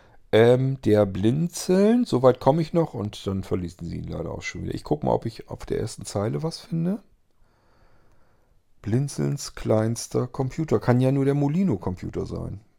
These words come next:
Ähm, ich tippe mal auf das Infosymbol und versuche dann mal, ob ich mehr für uns rausfinden kann.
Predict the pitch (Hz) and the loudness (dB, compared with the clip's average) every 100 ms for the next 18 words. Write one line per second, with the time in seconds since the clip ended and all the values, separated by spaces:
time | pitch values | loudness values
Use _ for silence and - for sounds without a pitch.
0 | _ _ _ _ _ _ _ _ _ _ | _ _ _ _ _ _ _ _ _ _
1 | _ - 120 123 127 127 127 131 131 _ | _ -4 0 2 2 0 0 -2 -6 _
2 | _ _ _ _ _ _ _ _ - 120 | _ _ _ _ _ _ _ _ -8 -6
3 | - 165 147 127 110 - - _ - 151 | -4 -2 0 -2 -4 -6 -14 _ -2 -2
4 | - 175 160 165 160 170 208 - - - | -4 -6 -2 -2 -2 0 -2 -2 -16 -20
5 | - - - - - 113 113 - 104 139 | -20 -20 -20 -20 -14 -12 -6 -4 -4 -8
6 | - 143 131 131 113 113 - - 104 104 | -4 -4 -2 -4 -6 -10 -14 -10 -2 2
7 | 131 160 - 110 110 - 104 170 - - | 2 0 -4 -6 -6 -4 -2 -2 -6 -12
8 | - - 80 - 101 180 | -12 -12 -14 -8 -6 -6